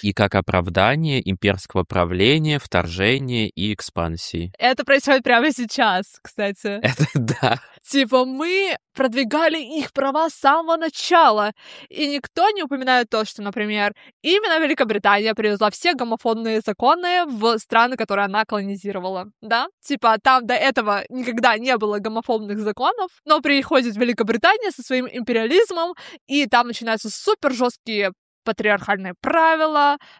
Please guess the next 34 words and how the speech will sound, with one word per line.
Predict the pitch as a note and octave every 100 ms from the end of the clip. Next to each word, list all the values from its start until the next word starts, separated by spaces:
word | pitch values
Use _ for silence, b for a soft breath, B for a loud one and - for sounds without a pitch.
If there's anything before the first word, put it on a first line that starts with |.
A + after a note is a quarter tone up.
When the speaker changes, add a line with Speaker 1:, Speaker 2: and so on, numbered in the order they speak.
| _
Speaker 2:
против, | - G#3+ G#3+ - A3 G3 -
а, | G#3 G3+
вообще | G#3 G3 G3+
квир-людей, | - A#3 G#3+ G#3+ A3 C#4+ D#4 D4+ D4+
против | - A3 - F#3+
транс-людей. | - D4 C#4+ C#4+ C#4+ B3+ A#3 A3+ -
Тогда, | - F#3 F3
конечно, | G3+ F#3 G3+
не |
было | G3 F#3+
таких | A3 G#3
концепций, | - G#3+ - F#4+ -
но, | A#3+ A#3
тем | A#3
не | A3
менее, | A#3 G#3+ F#3+ F3+ - _ -
принципе, | A3 G3 - F3+
да, | F#3
вот | A3 -
эта | F#3+ F3+ B -
а-ля | A3 G3+
флюидность, | - A3 G#3+ G3 G#3 G3+ -
гендер, | G3+ G#3 F#3+ G3
сексуальность | G#3 - - G3+ G3 G3 -
и | G#3
прочие | G#3+ G#3 - G3
вот | G3
эти | G3+
все | - G#3+
штуки, | - F4 F#4+ C#4+ C4+ - B B B
они | G#3+ G#3 A3 C4 C#4 - -
были | G3 - A#3 G#3 G#3 G3 _
под | C4 A3 G3+
давлением | F#3 G#3 G3+ A3 G3+ F3+